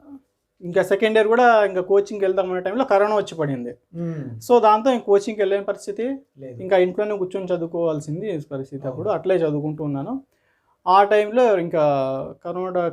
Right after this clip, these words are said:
Speaker 1: లాక్‌డౌన్ ఉండడం వల్ల అప్పుడు నోటిఫికేషన్ వదిలినారు ఒకటి,
Speaker 2: Hmm.
Speaker 1: ఏపీ గ్రామ సచివాలయం నుంచి.
Speaker 2: గట్టిగా.
Speaker 1: So,
Speaker 2: Hmm.
Speaker 1: గ్ర-, గ్రామ సచివాలయం నుంచి ఒక నోటిఫికేషన్ వచ్చింది, దానికి అప్లై చేసుకున్నాను నేను,
Speaker 2: బా.
Speaker 1: ప్రయత్నం చేద్దామని చెప్పేసి.
Speaker 2: Hmm.
Speaker 1: అందులో ఇంకా నాకు ర్యాంక్ ట్వంటీ త్రీ ర్యాంక్ రావడంతో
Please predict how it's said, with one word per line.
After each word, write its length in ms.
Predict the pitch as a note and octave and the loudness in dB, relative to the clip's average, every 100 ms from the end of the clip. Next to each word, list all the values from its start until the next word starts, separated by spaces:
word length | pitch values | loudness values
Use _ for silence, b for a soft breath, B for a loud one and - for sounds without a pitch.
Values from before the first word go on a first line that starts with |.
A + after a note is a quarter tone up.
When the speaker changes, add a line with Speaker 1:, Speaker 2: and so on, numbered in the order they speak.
| D#3+ | -2
Speaker 1:
లాక్‌డౌన్ 320 | D#3 E3 E3 | -2 -2 -2
ఉండడం 160 | D#3+ | -2
వల్ల 120 | D#3+ G#3+ | 0 0
అప్పుడు 160 | G#3 | 0
నోటిఫికేషన్ 560 | F#3 G#3 G#3+ G3+ G3 F3+ | -2 -4 -2 0 0 0
వదిలినారు 380 | D3+ C#3+ C#3 C3+ | -4 -4 -4 -6
ఒకటి, 160 | C3+ | -8
Speaker 2:
Hmm. 360 | C#4 C#4+ _ D3+ | -8 -8 _ -10
Speaker 1:
ఏపీ 240 | C#3+ D#3+ | -8 -6
గ్రామ 240 | D3 C#3+ C#3 | -6 -6 -6
సచివాలయం 520 | C3+ C#3+ C3+ C3 C3+ | -8 -10 -10 -8 -10
నుంచి. 360 | C3 C3+ - | -12 -12 -12
Speaker 2:
గట్టిగా. 540 | C#3 B3+ - D3 - B3 | -12 -14 -18 -18 -10 -10
Speaker 1:
So, 60 | |
Speaker 2:
Hmm. 560 | C4 _ C#3 B2+ A#2+ D#3+ | -12 _ _ -20 -14 0
Speaker 1:
గ్ర-, 240 | E3+ F3 | 2 4
గ్రామ 180 | D#3+ F3+ | 2 -2
సచివాలయం 540 | F3+ F3 F#3+ F#3 F3+ F3+ | -2 -2 0 0 0 -2
నుంచి 160 | F3+ | 0
ఒక 180 | B3+ G3+ | 0 4
నోటిఫికేషన్ 680 | F3 E3 E3+ G3 G3+ F#3 F3 | 4 4 2 -2 -4 -6 -8
వచ్చింది, 380 | D3 D#3 G#3 | -8 -6 -6
దానికి 240 | A3 F#3+ E3+ | -4 -4 -4
అప్లై 240 | D3+ G#3 | 2 2
చేసుకున్నాను 520 | G3+ F3+ F3+ F3 D#3 | 4 0 -4 -8 -6
నేను, 220 | C3+ C#3 A#3+ C4 D3 | -6 -6 -10 -14 -16
Speaker 2:
బా. 80 | |
Speaker 1:
ప్రయత్నం 540 | C3 - - E3 F3 F3+ | -16 -10 0 0 0 -2
చేద్దామని 560 | D#3+ D3+ D3 D3 C#3 | 0 -2 -2 -4 -4
చెప్పేసి. 380 | C3 - B2+ - | -6 -10 -14 -8
Speaker 2:
Hmm. 180 | C#3 C#3 A#2 b b - | -8 -8 -14 b b -4
Speaker 1:
అందులో 340 | F3+ G3+ B3 | 2 6 8
ఇంకా 220 | A#3 G#3+ F#3+ | 6 4 -6
నాకు 520 | F3 D3+ D3 C#3 C#3 | -6 -6 -6 -4 -4
ర్యాంక్ 380 | D#3 F3 E3+ D#3+ | -4 -4 -8 -6
ట్వంటీ 260 | F3+ G3+ | -2 0
త్రీ 180 | G3 G3+ | 2 2
ర్యాంక్ 320 | E3 D#3+ E3 | 2 0 -2
రావడంతో 720 | D#3 D#3 D3 D3+ A#3 D3 B2+ | -2 0 -2 0 0 2 -2